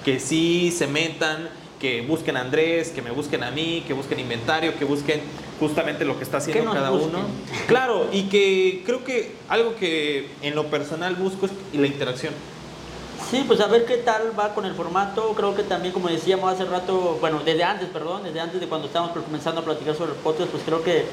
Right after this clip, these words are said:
Speaker 2: también en Podcast en Chiapas creo que sí, ah, todavía fu-, hay, hay, hay mucho terreno donde explorar, todavía no es, no es, ha sido tan explorado en, en el, el tema de Chiapas.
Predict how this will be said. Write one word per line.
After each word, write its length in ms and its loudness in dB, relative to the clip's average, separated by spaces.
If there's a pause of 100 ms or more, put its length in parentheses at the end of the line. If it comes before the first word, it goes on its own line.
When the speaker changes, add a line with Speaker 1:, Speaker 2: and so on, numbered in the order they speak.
(320)
Speaker 2:
también 320 2
en 80 2
Podcast 380 0
en 140 -4
Chiapas 380 0
creo 180 -4
que 120 -2
sí, 360 2
ah, 140 2 (240)
todavía 300 2
fu-, 120 -4
hay, 220 2
hay, 160 0 (160)
hay 180 2 (220)
mucho 220 0
terreno 360 2
donde 240 0
explorar, 640 0
todavía 380 0
no 260 -4
es, 60 -6 (220)
no 100 -2
es, 60 -2 (120)
ha 120 2
sido 160 0
tan 220 2
explorado 600 2
en, 120 -6
en 100 -10
el, 80 -10 (100)
el 100 -6
tema 260 -2
de 100 -2
Chiapas. 480 0